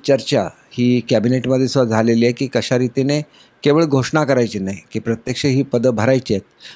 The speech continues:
आणि त्याच्यामुळे मुख्यमंत्री असतील, उपमुख्यमंत्री असतील आणि त्यांच्या कॅबिनेटमधले सर्व सहकारी आहेत.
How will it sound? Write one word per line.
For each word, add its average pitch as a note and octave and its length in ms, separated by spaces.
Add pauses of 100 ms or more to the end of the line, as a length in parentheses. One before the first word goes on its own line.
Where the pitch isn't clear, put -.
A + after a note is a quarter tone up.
(120)
आणि A#2+ 160
त्याच्यामुळे A#2+ 360
मुख्यमंत्री A#2 640
असतील, A#2+ 360
उपमुख्यमंत्री A#2 880
असतील B2 320
आणि D3 80
त्यांच्या C3+ 300
कॅबिनेटमधले A#2 680
सर्व C3 280
सहकारी G2 500
आहेत. F#2 100